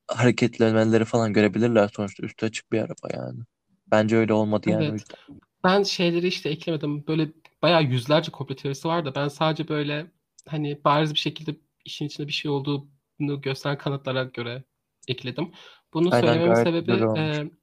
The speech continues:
Speaker 2: hani bunu söylememin sebebi, bu gizli servis ajanı şeyini söylememin sebebi kurşun yaralanmaların hani, e, çok şey ol-, mesela kurşunlardan biri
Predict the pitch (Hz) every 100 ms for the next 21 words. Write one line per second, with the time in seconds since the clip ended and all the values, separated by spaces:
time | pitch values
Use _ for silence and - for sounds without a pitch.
0 | _ _ _ - 165 151 170 170 170 165
1 | 170 165 151 147 151 143 147 143 147 143
2 | 143 - - 143 147 143 143 139 - 135
3 | 135 139 135 139 - 147 147 165 165 151
4 | 143 - 147 143 139 135 135 139 143 143
5 | 139 135 135 - _ _ _ _ 143 135
6 | 131 135 - _ _ _ - 160 165 -
7 | 143 131 143 139 156 143 - _ _ -
8 | - 151 - 151 151 151 151 147 147 -